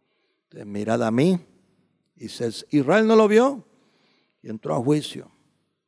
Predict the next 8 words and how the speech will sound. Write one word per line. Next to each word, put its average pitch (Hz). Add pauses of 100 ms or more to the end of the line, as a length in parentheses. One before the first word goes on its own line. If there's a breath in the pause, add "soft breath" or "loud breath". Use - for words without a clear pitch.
(1000)
Los 123
apóstoles 160
lo 127
vieron, 147
vieron 180
el 180
velo 185
roto 190